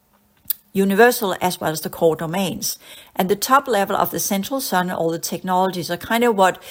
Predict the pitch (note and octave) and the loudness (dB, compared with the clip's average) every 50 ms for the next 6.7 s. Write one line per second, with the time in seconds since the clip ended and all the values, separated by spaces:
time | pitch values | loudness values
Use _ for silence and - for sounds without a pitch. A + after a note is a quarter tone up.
0 | - - - - - - - - - - A3 A3 G#3+ G3+ F#3 G3+ A3 - - G#3 | -16 -16 -16 -18 -20 -20 -20 -8 -4 -2 0 0 0 2 2 4 4 4 4 2
1 | G3+ G3+ G3+ F#3+ F#3 F#3 - - - F3 F3 F3+ F3+ F3+ F#3 F3+ F3+ F3+ F3+ F3+ | 0 2 2 0 0 -2 -6 -6 0 2 4 4 6 6 6 6 6 4 4 2
2 | - - - F3 - - D#3+ E3 - - D3 D#3+ D#3+ D3 D#3 F3+ F3 - - - | 0 -4 -4 -4 -4 -4 -2 -2 -2 -4 -6 -8 -8 -6 -6 -4 -4 -6 -4 -4
3 | F#3+ F#3+ F3 - - - - - A3 A#3+ A#3+ A3 A#3 B3 B3 A#3+ A#3+ A#3+ A#3+ A#3+ | -2 -2 0 0 0 0 2 2 2 2 0 2 6 6 8 8 8 8 6 6
4 | A#3 A#3 - - B3+ A#3+ A#3+ B3 B3 A#3+ - - C4+ C4 C4 C4 C4 B3+ B3 A3+ | 4 0 -2 0 2 2 4 2 0 -4 -4 0 2 2 4 4 2 0 -2 -2
5 | - - A#3 A3 A3 B3 A#3 G#3+ G3+ F3+ E3+ D#3+ - E3 - - - G3+ - - | 0 2 2 2 2 0 -2 -2 0 -2 -2 0 -2 -2 -4 -4 -8 -12 -12 -6
6 | - - B3 B3 B3 B3 A#3 G#3+ F#3+ F3+ E3+ G3 F#3+ F#3+ | 0 2 2 2 2 2 4 4 4 4 4 2 0 0